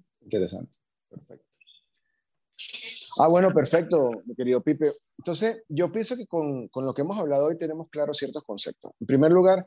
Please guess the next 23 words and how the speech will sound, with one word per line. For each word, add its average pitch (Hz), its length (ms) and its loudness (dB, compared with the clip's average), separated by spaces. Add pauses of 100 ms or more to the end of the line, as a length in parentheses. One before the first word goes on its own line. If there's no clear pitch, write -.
(520)
que 156 60 4
el 156 80 8
ayuno 170 400 4
no 190 100 0
es 165 60 -2
castigo, 131 560 -4 (140)
¿sí? 139 220 -4 (260)
Ayuno 127 360 2
no 147 180 4
es 147 280 2
castigarte, 127 760 -4
ayuno 107 320 -4
no 123 220 0
es 127 400 0 (260)
obligarte 139 640 2
a, 165 100 -2
y 147 80 -6
mucho 123 260 -10
menos 123 200 -12
pasar 101 300 0
hambre. 104 300 2 (1120)
Que 170 520 4
el, 123 640 0